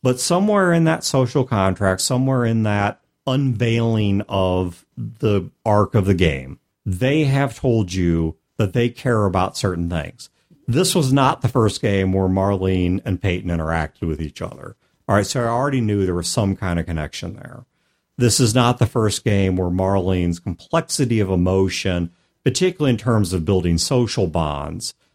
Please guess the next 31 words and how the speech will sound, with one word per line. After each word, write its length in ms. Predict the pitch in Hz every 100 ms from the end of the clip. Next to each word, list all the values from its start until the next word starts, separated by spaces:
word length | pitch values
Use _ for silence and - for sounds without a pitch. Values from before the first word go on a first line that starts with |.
| _
has 200 | 117 104
been 240 | 85 90 85
dealt 240 | 80 80
with. 240 | - 71 - _ _ _ -
So 340 | - 139 131
I, 120 | 151 151
one 280 | 165 247 226
thing 140 | 190
I 60 | 165
would 140 | 160
say 180 | - 117
is 100 | 107
pay 540 | - - 147 143 147 - _
attention. 760 | 123 - 143 120 104 98 71 - _ _ _ _
Pay 220 | 143 165
attention 500 | 214 - 160 143 156 -
to 140 | 131
what 340 | 98 101 113
your 140 | 120 120
players 500 | - 98 78 78 95
are 80 | 87
telling 440 | 107 87 78 71
you. 180 | 78 104 _ _ _ _ _ _ _
The 120 | 135
second 440 | 123 175 175 190 160
thing 180 | 143 135
that 120 | 123
I 80 | 110
would 180 | 110 107
say 460 | - 95 90 95 -
is, 480 | 98 92 90 -